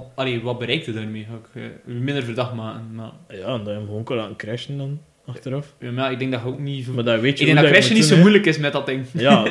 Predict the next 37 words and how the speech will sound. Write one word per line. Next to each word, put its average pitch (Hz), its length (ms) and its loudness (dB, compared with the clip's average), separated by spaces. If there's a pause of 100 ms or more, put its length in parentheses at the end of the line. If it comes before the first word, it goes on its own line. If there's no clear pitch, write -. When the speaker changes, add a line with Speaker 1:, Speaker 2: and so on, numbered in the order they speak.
(160)
Speaker 1:
<laughs> 196 280 -12
Speaker 2:
op 139 40 -4
sept-, - 520 -10
eh, 139 80 -12 (440)
ik 135 100 0
denk 165 160 6
dat 151 180 6
de, 131 100 -2
de 131 180 0
truc 170 300 2
daar 147 240 6
is 180 120 6
om 175 80 6
hem 165 140 4
te 156 120 -2
doen 131 180 0
crashen 196 580 2 (280)
en 123 100 -2
het - 220 -6 (140)
te 147 120 2
doen 151 200 4
lijken 170 360 2
alsof 151 180 2
dat 143 120 2
de - 60 -2
andere 131 340 0
persoon 110 500 -6
was 107 240 -4
die, 107 220 -6
die 107 160 -6
hem 107 120 -8
heeft 107 180 -8
doen 107 140 -10
crashen. 104 500 -14 (100)
Speaker 1:
Ja, 123 300 -4
of 139 180 -6
gewoon, 151 380 0